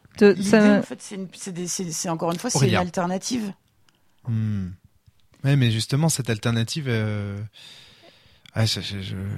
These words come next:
Speaker 1: Et je, moi,
Speaker 3: Emmanuel.
Speaker 1: on scrollait tout à l'heure sur, euh, Wikipédia en se disant, « Oh, c'est fabuleux, ça devient une référence. » Euh, et puis on se souvenait des études qui disent que Wikipédia, tu peux pas trop dire de conneries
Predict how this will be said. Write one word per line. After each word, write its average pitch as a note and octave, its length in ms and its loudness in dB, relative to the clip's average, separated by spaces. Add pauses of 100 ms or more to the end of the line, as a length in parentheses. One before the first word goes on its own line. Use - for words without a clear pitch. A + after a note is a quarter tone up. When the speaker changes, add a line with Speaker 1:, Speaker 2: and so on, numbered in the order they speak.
(280)
Speaker 1:
Et G3 200 6
je, - 160 0 (160)
moi, G#3 420 8
Speaker 3:
Emmanuel. A#2 200 6
Speaker 1:
on A3 180 12
scrollait A#3+ 400 6
tout - 160 4
à - 20 8
l'heure A3 200 8
sur, G3 220 4
euh, F#3 120 10
Wikipédia G3+ 560 8
en C4 100 10
se G3+ 40 6
disant, « A3 280 0
Oh, A3 40 0
c'est G3+ 160 -4
fabuleux, A#3+ 420 2
ça G#3+ 140 -2
devient G3+ 140 2
une A3+ 100 8
référence. » G#3 720 6
Euh, F#3+ 240 10
et F#3 100 10
puis G#3+ 140 0
on A3 100 6
se - 120 -2
souvenait G#3 260 4
des G3 200 2
études A#3+ 260 -6
qui - 140 -16
disent G#3+ 220 -8
que G#3 120 -4
Wikipédia, G3 560 -4
tu - 100 -10
peux G#3+ 100 -14
pas G#3 120 -4
trop A3 180 -10
dire A3 120 0
de G3 100 -4
conneries G3 420 0